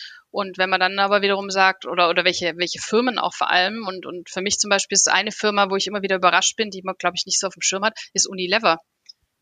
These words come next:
Unilever ist für mich jetzt nicht so ein, äh, vordergründig nachhaltiges Unternehmen. Wenn man tiefer reinguckt, merkt man, äh, die sind einen unfassbaren Weg gegangen. Und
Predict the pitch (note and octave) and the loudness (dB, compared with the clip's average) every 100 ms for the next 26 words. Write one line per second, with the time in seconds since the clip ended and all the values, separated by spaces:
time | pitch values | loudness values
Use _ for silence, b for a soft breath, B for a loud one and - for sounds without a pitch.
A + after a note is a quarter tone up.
0 | _ _ - F#3+ F#3 F#3+ A3+ F#3 F#3+ G3+ | _ _ -8 -4 2 2 2 2 2 0
1 | G3+ G#3+ A3+ - G3 G#3+ - - A#3 A3 | -2 -2 0 -2 -2 -2 0 0 -2 -4
2 | A3 G#3 - - F#3+ - A3 A#3 - G#3+ | -10 -8 -8 -8 -4 2 4 4 0 -2
3 | G3 F#3+ G3+ G#3+ G#3 G3 F#3+ F#3 F#3 A3+ | 0 2 2 2 0 -2 -4 -2 -2 -4
4 | A#3+ G3 F#3+ - G#3 F#3 E3+ E3+ A3+ - | -4 -2 0 -2 -2 0 0 0 -4 -6
5 | F#3 F#3 - G#3 F#3+ - - - F3 G3 | -2 -2 -2 -2 0 0 -6 -12 -8 -4
6 | F#3 F#3 F3+ G3 F#3+ F3 - D#3 D#3+ F#3 | -4 -2 -4 -6 -6 -2 0 0 -4 -6
7 | F3+ - - - - B B B B F#3 | -10 -8 -8 -8 -10 B B B B -18